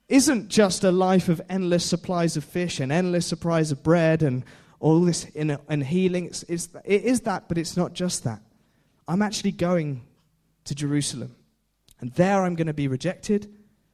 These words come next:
and spurned and killed. And by the way, <laughs> a, a master, uh, a student isn't above his master, and they'll probably do the same kind of stuff to you.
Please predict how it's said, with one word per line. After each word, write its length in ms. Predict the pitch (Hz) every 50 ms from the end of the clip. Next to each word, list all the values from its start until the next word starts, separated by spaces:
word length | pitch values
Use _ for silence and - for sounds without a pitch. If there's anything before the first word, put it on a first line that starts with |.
| _ _ _ -
and 100 | 117 117
spurned 600 | - - - 165 165 165 175 180 170 175 - - - _ _ _ _ _ _ _ _ _ _ _ _ _ _ _
and 140 | 135 135 -
killed. 340 | - 156 139 120 98 - - - _ _ _ _ _ _ _ _ _ _ _ _ _ _ _ _ _ _ _ _ _ _ _ _
And 100 | 151 151
by 180 | 147 185 185 185
the 120 | 160 156
way, 380 | 151 147 131 117 113 113 170 - - _ _ _ _ _ _ _ _ - 135 - 151 160 143 - -
<laughs> 800 | _ _ _ _ _ _ _ _ _ _ _ _ _ _ _ -
a, 120 | 131 127 120 147 - - - 135 - 151 147 - _
a 80 | - 143
master, 520 | 143 143 143 139 - - 147 135 127 120 - - - _ -
uh, 160 | 139 135 127
a 40 | 139
student 340 | 151 - 170 160 156 151 139
isn't 180 | 147 143 143 143
above 200 | 131 139 135 127
his 120 | 127 123
master, 440 | 127 135 135 135 - - 151 135 135 - - - - -
and 100 | 120 123
they'll 120 | 123 120
probably 260 | - - 156 143 139
do 120 | 131 131 123
the 100 | 127 120
same 220 | - 123 117 120
kind 140 | 117 123 117
of 60 | 113
stuff 200 | - - 110 -
to 80 | - 120
you. 180 | 107 170 -